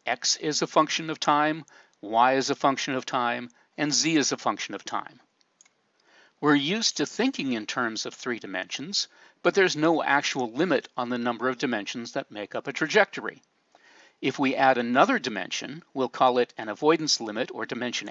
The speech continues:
A, it doesn't matter to the rest of the flight control system. The avoidance limit can be thought of as a sphere that travels the same trajectory as the vehicle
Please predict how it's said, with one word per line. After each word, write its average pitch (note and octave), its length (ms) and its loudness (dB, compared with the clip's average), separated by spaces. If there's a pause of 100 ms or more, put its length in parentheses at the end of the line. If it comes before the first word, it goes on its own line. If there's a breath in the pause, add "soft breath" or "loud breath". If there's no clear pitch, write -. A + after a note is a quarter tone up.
A, C3+ 440 -4 (580 soft breath)
it C3+ 140 -4
doesn't F#3 360 4
matter D3 340 4
to - 160 -8
the B2 100 -10
rest C3 300 -4
of B2+ 60 -10
the B2+ 80 -2
flight A#2 280 0
control E3 400 2
system. - 400 -6 (520 soft breath)
The C3 140 0
avoidance D#3 540 2
limit C3+ 280 -2
can B2+ 140 -8
be B2 100 -4
thought B2+ 300 2
of A#2 120 -2
as A#2+ 180 0
a B2+ 80 -2
sphere D3 640 -2 (520 soft breath)
that A#2+ 160 0
travels C3 500 4
the - 100 -14
same D3+ 380 0
trajectory C#3+ 640 -4
as C#3 160 -2
the C3 100 -2
vehicle A#2+ 580 -6